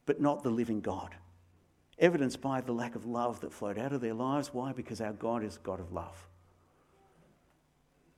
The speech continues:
And Jesus says, "I know your afflictions and your poverty." Smyrna was this wealthy, prosperous city.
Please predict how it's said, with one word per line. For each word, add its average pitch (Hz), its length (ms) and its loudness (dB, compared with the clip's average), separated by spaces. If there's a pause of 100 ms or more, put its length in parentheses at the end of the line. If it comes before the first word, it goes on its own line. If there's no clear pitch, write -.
(120)
And - 100 -6
Jesus 160 340 4
says, 123 400 2 (100)
"I 120 120 -4
know 135 260 4
your 175 260 4
afflictions 151 680 0
and 127 160 0
your 117 180 2
poverty." 95 520 -6 (1800)
Smyrna 180 520 2
was 135 240 2
this - 260 -6
wealthy, 165 680 2
prosperous - 580 -4
city. - 480 -8